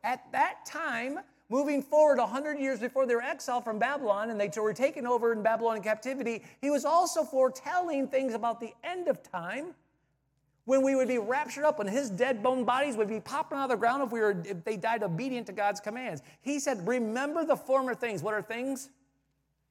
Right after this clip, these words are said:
What are things? Word, God's word, promises in God's word, prophetic things in God's word. He said, "Remember them, what the prophet spoke."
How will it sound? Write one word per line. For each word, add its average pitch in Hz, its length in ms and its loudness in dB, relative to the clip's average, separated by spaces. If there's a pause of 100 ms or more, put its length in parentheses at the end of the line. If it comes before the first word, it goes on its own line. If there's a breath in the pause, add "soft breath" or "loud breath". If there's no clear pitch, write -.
(140)
What 202 140 0
are 202 40 -2
things? 190 380 -4 (600)
Word, 247 300 6
God's 254 320 2
word, 277 320 8
promises 285 560 2
in 262 140 -2
God's 247 260 2
word, 254 180 4
prophetic 285 440 -2
things 302 260 -2
in 262 140 -2
God's 262 320 0
word. 254 340 2 (220 loud breath)
He 262 100 -2
said, 285 240 0
"Remember 285 540 0
them, 294 260 4
what 262 140 2
the 214 80 -2
prophet 302 360 -2
spoke." 427 480 -4